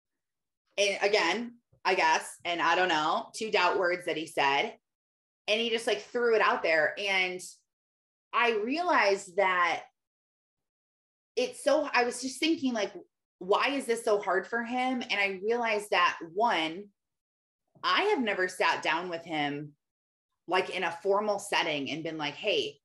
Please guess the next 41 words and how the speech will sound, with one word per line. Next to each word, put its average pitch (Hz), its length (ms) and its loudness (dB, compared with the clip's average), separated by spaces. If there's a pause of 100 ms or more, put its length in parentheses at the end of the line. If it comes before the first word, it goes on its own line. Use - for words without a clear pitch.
(340)
let's 214 240 0
learn 247 220 0
about 320 280 2
who 240 100 -6
you 208 180 -6
were 185 120 0
created 170 480 0 (320)
to 180 80 -2
be." - 260 -8 (1800)
Like, 180 280 -2
like 208 180 2
I 190 80 4
do 214 260 2
with 180 180 2
you 170 120 -4
guys, 208 420 2 (380)
like 190 140 0
I 196 80 2
do 185 140 4
with 196 140 4
myself. 165 600 0 (540)
Like, 220 100 2
I've 240 80 0
never 247 300 2
sat - 400 0
down 202 360 -2
and 180 180 -8
done 170 180 0
this 165 180 -6
with 170 140 -8
my 147 120 -2
kids. - 300 -8 (120)
And 208 100 -6
so 226 100 4
I'm, 190 240 2 (180)
I'm 190 140 -4
saying 254 340 0
this 180 380 -4 (380)
because 202 280 0
I 202 100 4
want 196 460 2